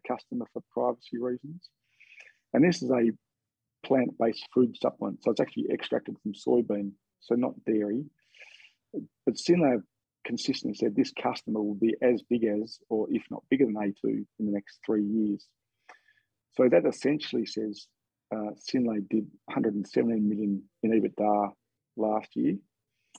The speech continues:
and two thousand twenty-three is a little transitional 'cause the customer's gonna be ramping up. Um, but i-, i-, as the customer's fully operational in two thousand twenty-four, we can see that a pathway to a hundred and eighty million dollars of ebitda.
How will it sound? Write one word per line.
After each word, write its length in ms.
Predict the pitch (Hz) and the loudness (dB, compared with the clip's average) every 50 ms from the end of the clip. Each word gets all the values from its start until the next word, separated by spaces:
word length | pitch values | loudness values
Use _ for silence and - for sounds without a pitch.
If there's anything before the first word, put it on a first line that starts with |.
| _ _ _ _ | _ _ _ _
and 400 | - 107 104 104 107 104 101 101 - - _ _ _ _ _ _ _ | -4 -4 -2 -2 -2 -2 -4 -6 -10 -20 _ _ _ _ _ _ _
two 140 | _ - 151 | _ 0 4
thousand 320 | 147 143 117 107 - 107 - | 4 4 0 0 -4 -10 -6
twenty-three 480 | - - 123 113 101 - - 110 110 | -4 -4 -4 -4 -4 -4 -2 -2 -2
is 60 | 98 | -2
a 40 | 107 | -2
little 260 | 110 117 139 139 120 - - | 0 2 2 2 2 0 -2
transitional 540 | - 120 113 107 98 110 - - - 151 | -6 -6 -6 -4 -6 -8 -10 -8 -12 -10
'cause 160 | - - 101 - | -8 -8 -10 -10
the 80 | - - - | -12 -10 -6
customer's 380 | - 120 - _ - 104 - - | -8 -8 -8 _ -12 -12 -10 -8
gonna 140 | - 104 98 | -6 -6 -4
be 60 | 95 | -2
ramping 380 | 104 107 104 101 - - 101 | -2 -2 -4 -4 -6 -6 -4
up. 160 | 113 131 175 - _ _ _ _ _ _ _ _ _ _ _ _ _ _ _ _ _ _ _ | -4 -4 -6 -6 _ _ _ _ _ _ _ _ _ _ _ _ _ _ _ _ _ _ _
Um, 380 | 113 107 107 110 107 107 104 104 _ _ _ _ - - _ _ _ _ _ _ _ _ | -6 -4 -2 -2 -4 -4 -6 -8 _ _ _ _ -18 -18 _ _ _ _ _ _ _ _
but 100 | - 127 - - _ | -2 -2 -2 -4 _
i-, 40 | - | -2
i-, 320 | 139 156 165 160 151 - 151 147 | -2 0 0 -2 0 4 4 4
as 100 | 139 - | 4 2
the 80 | - | -2
customer's 480 | - - 151 151 - - 123 110 - - _ - | -4 -2 -2 -2 -2 -4 -8 -8 -8 -12 _ 0
fully 180 | - 139 123 120 | 2 2 4 2
operational 480 | 113 - - 117 120 113 - - 110 | 2 0 -2 -2 -2 -2 -4 -8 -12
in 60 | 98 | -6
two 100 | - 120 | -4 -4
thousand 220 | 113 104 - 101 98 - | -4 -4 -6 -10 -16 -12
twenty-four, 480 | _ 117 107 98 - - 147 139 123 110 | _ -8 -8 -8 -6 -4 -2 -2 -2 -2
we 100 | 107 107 | -4 -6
can 140 | - - 101 | -8 -10 -8
see 140 | - 113 110 | -4 -4 -2
that 160 | 104 107 - - _ _ _ 120 | -2 -4 -6 -6 _ _ _ -12
a 40 | - _ | -12 _
pathway 380 | - 120 117 107 - _ - 110 | -4 -2 -2 -2 -4 _ -8 -8
to 60 | - | -6
a 40 | - | -6
hundred 200 | 113 113 110 104 | -6 -6 -6 -4
and 100 | 110 113 | -2 0
eighty 120 | 117 123 | 0 0
million 220 | 117 107 101 101 98 | 0 0 -2 -4 -4
dollars 220 | 98 98 98 92 | -4 -4 -6 -6
of 60 | 92 | -8
ebitda. 480 | 92 98 90 - - _ 98 95 92 | -10 -10 -10 -10 -12 _ -6 -6 -6